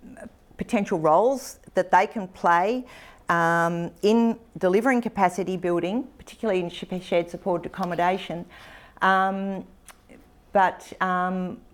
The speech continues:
yeah, obviously there you can't charge for a student. So they're,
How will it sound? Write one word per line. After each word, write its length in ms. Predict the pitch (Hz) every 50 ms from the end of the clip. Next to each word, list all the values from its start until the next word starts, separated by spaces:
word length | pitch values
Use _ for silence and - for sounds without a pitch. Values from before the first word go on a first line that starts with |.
| - - _ _ - - - - - - - - - _ _ _ _ - _ - - - -
yeah, 280 | 190 170 196 175 147 -
obviously 480 | 175 170 180 175 175 175 - 202 175 175
there 640 | 160 185 185 190 190 190 190 180 180 - - - - - - -
you 180 | - 185 185
can't 480 | 185 - - 202 190 180 160 - - -
charge 540 | - - 190 170 160 151 147 147 - - -
for 340 | - 175 165 156 151 151 -
a 40 | -
student. 400 | - - - 160 127 - - - - _ _ -
So 140 | - 165 160
they're, 400 | 156 175 180 175 170 165 156